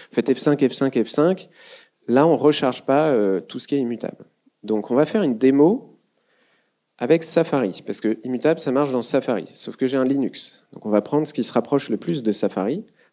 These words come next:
à savoir WebKit G T K. Ouais, ceux qui savent, savent, c'est l'enfer ce truc. Donc je vais ouvrir les DevTools, on va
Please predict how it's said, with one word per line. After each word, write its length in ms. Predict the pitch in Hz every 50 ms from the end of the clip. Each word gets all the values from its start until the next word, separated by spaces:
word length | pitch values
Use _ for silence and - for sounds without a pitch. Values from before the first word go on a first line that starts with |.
| -
à 20 | -
savoir 340 | - - 90 107 101 92 85
WebKit 360 | 92 120 143 143 - - 147 131
G 140 | 113 104 95
T 120 | - - -
K. 100 | - 87 104 - - - _ _ _ _ _ _ _ _ _ _ _ _ _ _ _ - - - _ _ _ _ - _ _ _ _ _ _ _ _ _ _ _ _ _ _ _ _ - -
Ouais, 80 | 90 82
ceux 280 | - - - - - 113
qui 180 | 113 - 113
savent, 300 | 95 - - 101 101 101
savent, 340 | 110 - - - 65 67 - - -
c'est 360 | - - - - - - -
l'enfer 360 | - 90 85 - - - -
ce 140 | - - -
truc. 320 | - - - _ - - _ _ _ _ _ -
Donc 180 | 107 117 113
je 80 | 117 127
vais 80 | 143
ouvrir 220 | 175 175 170 170 156
les 120 | 143 135
DevTools, 580 | 113 117 120 120 - - - 170 202 233 233 220 208 -
on 100 | 131 120
va 320 | 113 110 107 101 101 -